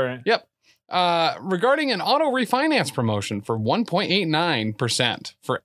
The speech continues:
Speaker 2: any auto loan not currently with I C C U. Reply to the email to find out more information or call," it's Robo Dial, who cares?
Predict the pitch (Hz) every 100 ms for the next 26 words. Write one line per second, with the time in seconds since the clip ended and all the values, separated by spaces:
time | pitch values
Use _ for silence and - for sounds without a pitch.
0 | _ 147 208 269 233 170 190 196 156 131
1 | 139 117 135 190 - 147 139 175 190 185
2 | 117 113 - 147 - 220 262 285 139 -
3 | _ _ _ 131 - 247 359 - 185 147
4 | 190 269 175 110 120 - - 147 165 160
5 | 139 185 175 196 285 - 120 - 320 349
6 | - - 117 117 180 - _ _ 320 185
7 | 127 117 110 104 135 131 113 110